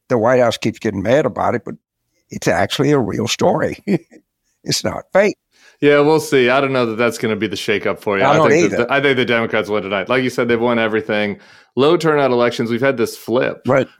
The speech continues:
Speaker 2: Right?
Speaker 1: Right.
Speaker 2: There's, there's a good analysis, my friends at Split Ticket. Like, Biden is winning among people that have ever voted in a midterm or a special election by four.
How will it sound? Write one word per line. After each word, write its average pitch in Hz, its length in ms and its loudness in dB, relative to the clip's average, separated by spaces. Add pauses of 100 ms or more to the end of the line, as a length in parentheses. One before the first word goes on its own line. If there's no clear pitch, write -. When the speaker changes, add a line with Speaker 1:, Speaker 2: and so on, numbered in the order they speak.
(100)
Speaker 2:
Right? - 0 -
Speaker 1:
Right. 107 280 2
Speaker 2:
There's, 127 160 2
there's 123 260 0
a 117 40 -10
good 147 140 0
analysis, 113 380 -2
my 101 140 -2
friends 107 240 -4
at 95 80 -4
Split 139 240 -2
Ticket. 101 340 -4
Like, 98 300 -4 (440)
Biden 180 460 2
is 127 160 0
winning 127 420 0
among 113 220 0
people 123 300 -2
that 113 100 4
have 95 200 -2
ever 123 260 2
voted 110 400 2
in 104 100 0
a 101 60 -2
midterm 104 680 -2
or 101 160 -2
a 98 40 -2
special 107 360 0
election 107 460 0
by 92 180 -2
four. 110 560 0